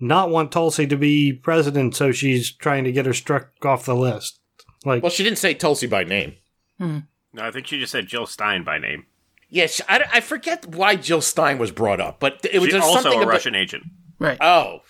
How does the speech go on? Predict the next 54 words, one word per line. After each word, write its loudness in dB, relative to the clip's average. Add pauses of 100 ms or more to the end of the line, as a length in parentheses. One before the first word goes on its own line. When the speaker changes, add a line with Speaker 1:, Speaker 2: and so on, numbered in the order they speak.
(320)
Speaker 2:
but 2
I 4
know 4
that 0
she -4
im-, 0
was -2
implying 0
that -2
Tulsi 0
was -4
gonna 0
run -2
third -2
party -2
to, -6
to -12
fuck -6
things -8
up. -6 (400)
Speaker 3:
Very -2
possible. -6 (280)
I 0
mean, 2
she, 0
she 0
does, -2
she's 0
somewhere 0
in 0
the 2
middle 0
of, -4
of, -2
you 0
know, 0
Democrat -4
and -2
Republican. -2
She -4
has -2
some -2
views -4
which -10
are -8
very -2
Republican -6
and -2
some -2
that 0
are -2
very -4
Democrat. -4
So, -6